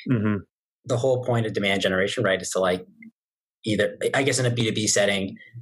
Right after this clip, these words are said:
Speaker 2: generate leads that turn into meetings, that turn into pipeline, that ultimately turns into revenue. So it's extremely, like, revenue focused. Your, your work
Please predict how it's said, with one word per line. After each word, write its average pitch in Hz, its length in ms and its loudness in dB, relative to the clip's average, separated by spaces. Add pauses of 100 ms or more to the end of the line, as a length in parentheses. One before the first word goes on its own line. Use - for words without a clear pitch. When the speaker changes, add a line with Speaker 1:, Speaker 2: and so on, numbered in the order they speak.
(180)
Speaker 2:
generate 107 480 0
leads 147 680 -2 (160)
that 107 160 2
turn 107 200 0
into 98 340 0 (680)
meetings, 139 380 0
that 107 160 -2
turn 104 100 -2
into 98 140 -2
pipeline, 120 320 0
that 107 80 2
ultimately 101 220 -2
turns 95 180 -2
into 90 140 2
revenue. 87 420 0 (300)
So 120 200 2
it's 117 100 0
extremely, 143 400 0
like, 117 200 0
revenue 101 420 0
focused. 101 580 0
Your, 98 520 0 (420)
your 104 600 0
work 110 340 0